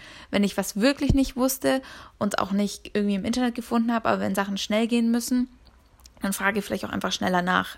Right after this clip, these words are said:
ja. Aber dazu gibt es ja auch schon eine Podcast-Folge. Ähm, aber die ist schon ganz schön lange her. Vielleicht mache ich da mal ein Update dazu. Ähm,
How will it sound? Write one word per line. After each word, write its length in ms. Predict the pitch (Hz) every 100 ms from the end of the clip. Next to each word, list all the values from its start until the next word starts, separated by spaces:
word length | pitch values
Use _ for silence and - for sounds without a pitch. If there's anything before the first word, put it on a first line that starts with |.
| -
ja. 220 | 101 214 - - - -
Aber 100 | 202
dazu 220 | 196 190
gibt 160 | 214 208
es 80 | 208
ja 120 | -
auch 80 | 202
schon 120 | 202
eine 80 | 185
Podcast-Folge. 920 | - 202 - 190 - - 208 202 233 - - - -
Ähm, 240 | - 208 196
aber 120 | 214
die 100 | 262
ist 80 | 277
schon 100 | 220
ganz 160 | 277
schön 140 | 294 226
lange 200 | 247 214
her. 380 | 190 254 269 -
Vielleicht 280 | - 214
mache 120 | 226 220
ich 60 |
da 80 | 214
mal 160 | 208 107
ein 80 |
Update 340 | - - 110 -
dazu. 360 | - - - - - - - - -
Ähm, 420 | - 233 233 233